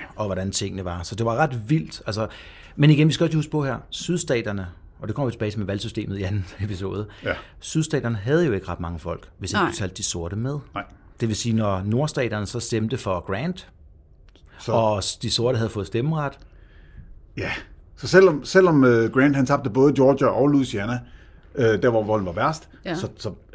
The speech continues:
Speaker 2: vandt han altså i det hele. På det her tidspunkt, så går Bedf-, Nathan Bedford så ud og siger, at, øh, prøv at høre her. K K K har fyrre tusind medlemmer i Tennessee alene.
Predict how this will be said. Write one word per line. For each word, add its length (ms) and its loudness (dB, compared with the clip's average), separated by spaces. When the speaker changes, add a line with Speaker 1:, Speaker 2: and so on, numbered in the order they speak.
Speaker 2:
vandt 160 -2
han 100 -4
altså 160 -4
i 80 -2
det 80 -6
hele. 240 -6
På 60 -4
det 100 10
her 80 12
tidspunkt, 340 2
så 100 0
går 280 4
Bedf-, 280 0
Nathan 260 2
Bedford 300 2
så 120 -2
ud 180 4
og 80 2
siger, 260 0
at, 280 -6
øh, 260 -2
prøv 180 -6
at 60 -4
høre 100 -8
her. 1400 -14
K 20 -12
K 200 -2
K 200 0
har 160 -4
fyrre 280 -2
tusind 260 -4
medlemmer 380 0
i 80 -8
Tennessee 460 -2
alene. 260 -4